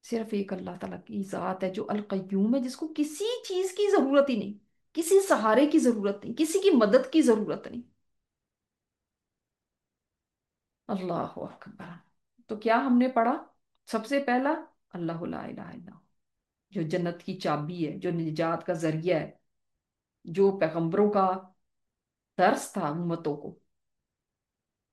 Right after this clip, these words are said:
और एक तरफ इंसान अगर ये कहे, "अल्लाहु ला इलाहा इल्ला हु", आयतल कुर्सी तो पढ़ता है, और दूसरी तरफ कब्रों पे जाके माथे टेकना शुरू कर दे।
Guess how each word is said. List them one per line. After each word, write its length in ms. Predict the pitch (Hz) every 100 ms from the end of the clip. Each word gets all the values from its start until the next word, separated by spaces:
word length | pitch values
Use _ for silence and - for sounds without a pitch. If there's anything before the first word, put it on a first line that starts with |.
| _ _ _ _ _ _ _
और 540 | - 170 170 147 87 _ _ _ _ _ _ _ -
एक 240 | 190 190
तरफ 200 | 214 214
इंसान 320 | 202 196 185
अगर 200 | 185 190
ये 180 | 170 196
कहे, 220 | 208 190 190 - _ _
"अल्लाहु 340 | - 185 190 190
ला 200 | 185 190
इलाहा 280 | 180 180 190
इल्ला 220 | 170 180
हु", 360 | 190 196 214 - _ -
आयतल 300 | 180 190 214
कुर्सी 260 | 208 202 233
तो 80 | 226
पढ़ता 360 | 196 196 233
है, 60 | 214
और 60 |
दूसरी 340 | 170 202 - 269
तरफ 420 | 233 214 208 _ _ _ _ -
कब्रों 320 | 185 185 214
पे 80 | 208
जाके 260 | 185 170 208
माथे 340 | 175 156 208
टेकना 360 | 190 - 190 202
शुरू 220 | - 202
कर 180 | 185 165
दे। 320 | - 196